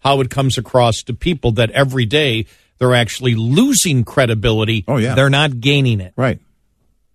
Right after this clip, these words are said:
Speaker 1: And it's so obvious. <laughs> The hypocrisy is so obvious. Seriously, they do things that if you or I did this in our talk radio career, we would have been fired.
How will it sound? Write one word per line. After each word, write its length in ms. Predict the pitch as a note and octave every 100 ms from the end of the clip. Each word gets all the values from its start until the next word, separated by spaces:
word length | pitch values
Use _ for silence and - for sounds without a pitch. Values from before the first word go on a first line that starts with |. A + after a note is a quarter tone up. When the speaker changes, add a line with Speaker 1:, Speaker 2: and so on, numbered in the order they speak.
| _ _ _
Speaker 1:
And 120 | D3+ D3
it's 160 | B2
so 180 | - G#3
obvious. 760 | E3 C4+ D4+ C#3+ F#2+ - - - -
<laughs> 80 | D#3 - _ _ _ _ _ -
The 80 |
hypocrisy 920 | D#3+ F#3+ - - D#4+ E4 C#4 G#3 G#3 E3
is 120 | C3
so 220 | F3+ C#3+
obvious. 600 | B2+ A#2 A2 G2+ F#2 - _ _ _ _ _ _ _ _ _ _ _
Seriously, 520 | - - D#4+ C#4 D#3
they 180 | C3+ B3+
do 160 | C4 C#4
things 540 | - G#3+ G#3+ G3 - - C#3+
that 260 | D3+ D#3 -
if 320 | D#3+ C#3+ - _ _ _ _ _ _ _
you 240 | C3 C#3+ A#3+
or 180 | A#3 G3+
I 120 | F3+
did 180 | E3 D#3+
this 180 | C#3
in 80 | D3
our 100 | C3
talk 300 | - D#3 C3+
radio 240 | D3+ C#3 B2+
career, 320 | - C#3 B2+
we 140 | C3
would 120 | C3+
have 60 | B2
been 160 | A#2+ G#2+
fired. 400 | C3 A2+ F#2